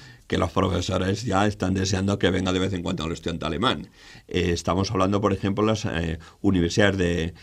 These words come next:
dedicadas al tema de música, donde hay una gra-, y de bellas artes, de música, hay una gran selección, hay una gran selección respecto a las habilidades previas para una persona que va a estudiar música, eh, violín o piano. ¿Qué es lo que ocurre?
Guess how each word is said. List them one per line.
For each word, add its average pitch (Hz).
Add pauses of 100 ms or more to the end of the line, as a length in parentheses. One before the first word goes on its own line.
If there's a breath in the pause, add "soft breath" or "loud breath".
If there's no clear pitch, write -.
(180 loud breath)
dedicadas 95
al 92
tema 92
de 80
música, 104
donde 78
hay 87
una 87
gra-, 85
y 85
de 80
bellas 85
artes, -
de 78
música, 98
hay 92
una 80
gran 98
selección, 95 (400 loud breath)
hay 85
una 80
gran 104
selección 110 (240 loud breath)
respecto 87
a -
las 85
habilidades 82
previas 101 (200)
para 78
una 73
persona 85
que 104
va 117
a 117
estudiar 82
música, 90
eh, 82 (220 loud breath)
violín 85
o 76
piano. - (300 loud breath)
¿Qué 101
es 101
lo 104
que 110
ocurre? 107